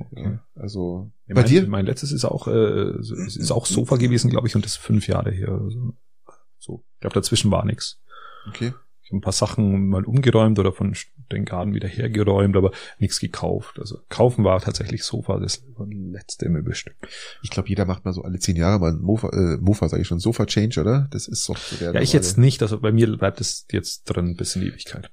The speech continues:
Speaker 2: Kommt drauf an, was man natürlich hat. Wenn du natürlich eine wunderschöne Ledergarnitur hast, die man auch ein bisschen pflegt, dann hebt die natürlich auch wesentlich länger, vor allem wenn sie noch in einem neutralen Stil ist. Dann kann man sie natürlich wirklich lange heben. Aber ich glaub, so
Speaker 1: Mhm.
Speaker 2: alles, was gepolstert ist, so mit, mit Stoff, glaub ich, das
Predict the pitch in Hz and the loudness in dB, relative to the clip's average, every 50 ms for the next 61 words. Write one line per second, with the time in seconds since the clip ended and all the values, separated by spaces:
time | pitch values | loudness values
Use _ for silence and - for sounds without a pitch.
0 | - - - - 135 139 117 101 104 101 113 117 - 104 - - 92 90 - 92 | -20 -10 -6 -4 -2 -2 0 0 -2 -2 -2 -2 -2 -2 -2 -4 -6 -6 -6 -10
1 | - - - - 95 104 101 98 101 101 104 104 110 101 107 113 113 113 98 104 | -14 -8 -4 0 0 2 0 0 -4 -8 -10 -10 -6 -4 0 2 4 4 4 4
2 | 98 95 98 120 123 117 98 95 95 95 92 - - 113 110 113 117 - - - | 4 4 4 4 2 0 -2 -2 -4 -4 -4 -2 0 2 2 4 2 0 -2 -2
3 | 120 107 98 87 - - - - 107 - 104 - - - 120 - - 101 - - | -2 -2 0 -2 -2 -4 -6 -8 -10 -12 -12 -10 -8 -8 -8 -6 -6 -8 -8 -6
4 | 110 117 120 - 120 98 95 92 107 98 - 80 95 101 107 104 95 92 90 - | -6 -6 -4 -4 -4 -4 -4 -4 -6 -8 -8 -6 -4 -4 -4 -4 -6 -8 -4 -2
5 | 87 101 131 156 135 - - - - - - 113 120 117 117 120 107 107 104 101 | 0 0 0 -2 -4 -4 -8 -12 -8 -6 -4 -2 -2 -2 -2 -2 -4 -4 -2 -2
6 | 98 98 95 95 98 - - - 76 98 95 95 - - 151 139 - - - - | -2 0 0 0 0 -2 -4 -4 -2 -2 -2 -2 -4 -4 -4 -4 -4 -4 -8 -10
7 | - - - 92 92 - 104 110 104 92 104 98 - 107 - - 101 - 107 - | -10 -10 -8 -8 -6 -4 -4 -4 -4 -4 -4 -4 -6 -6 -8 -6 -8 -8 -6 -2
8 | - 101 127 123 104 95 92 - 87 92 104 101 - 120 104 107 117 101 - - | -2 0 0 0 0 0 -2 -2 -2 -2 -2 -2 -2 -2 0 0 0 -2 -2 -6
9 | - - - - - - 131 127 127 - - 104 - - - 117 143 - - - | -14 -18 -14 -6 -4 -2 -2 -2 -2 -2 -2 -2 -2 2 2 4 2 2 0 -4
10 | - 160 147 - - 147 143 - - 120 117 117 - - 120 117 - - - - | -4 -4 -4 -2 -4 -4 -2 0 0 0 0 0 -2 -4 -8 -8 -8 -6 -4 -2
11 | 131 165 - - - - - - 139 139 143 135 139 - - 127 - - | -2 -2 -4 -6 -12 -8 -4 -2 -2 0 0 -2 -4 -6 -8 -8 -10 -10